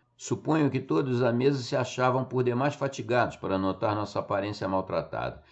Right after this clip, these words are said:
Sem dúvida, não nos teria sido poupada uma inquirição muito severa.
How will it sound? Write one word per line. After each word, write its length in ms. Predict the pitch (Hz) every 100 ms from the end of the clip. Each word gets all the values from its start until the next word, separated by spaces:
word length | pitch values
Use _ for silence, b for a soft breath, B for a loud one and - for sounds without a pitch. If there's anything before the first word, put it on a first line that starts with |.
| b b
Sem 280 | - 117 117
dúvida, 540 | 117 143 127 131 120 B
não 200 | - 117
nos 180 | 117 117
teria 300 | - 101 104
sido 240 | 104 120 120
poupada 540 | 101 92 - 131 107
uma 140 | 95
inquirição 640 | 90 95 113 110 107 - 117
muito 220 | 82 76
severa. 560 | - 69 57 50 50